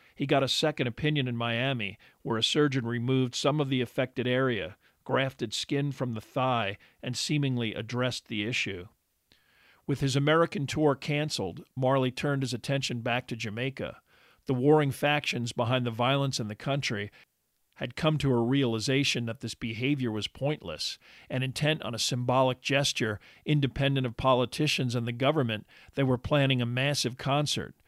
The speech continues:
the One Love Peace concert at Jamaica's National Stadium at Independence Park. It was to take place on April twenty-second, nineteen seventy-eight,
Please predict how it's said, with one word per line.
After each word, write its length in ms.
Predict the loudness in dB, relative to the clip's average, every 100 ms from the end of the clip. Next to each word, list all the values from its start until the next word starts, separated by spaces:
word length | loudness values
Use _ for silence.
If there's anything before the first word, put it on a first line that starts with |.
| _ _ -4
the 80 |
One 260 | 0 4 4
Love 380 | 6 4 4 -2
Peace 280 | -2 -2 -2
concert 540 | -2 -4 -2 -4 -4 -6
at 140 | -6
Jamaica's 540 | -4 0 -2 0 -4
National 460 | -2 -2 0 -2 -2
Stadium 580 | -2 0 0 0 -4 -6 -14 -8
at 140 | -2
Independence 640 | 0 0 0 -2 -2 -4 -6
Park. 540 | 2 2 2 -4 -20 _ _ -20 -20 -16 -6
It 60 |
was 100 | -4
to 80 | -4
take 300 | 0 0 0
place 360 | 2 4 6 4
on 120 | 2
April 260 | 0 -2 -4
twenty-second, 720 | -2 -2 0 0 0 0 -2
nineteen 440 | -2 -2 -4 -4
seventy-eight, 800 | -2 0 0 0 0 0 0 -2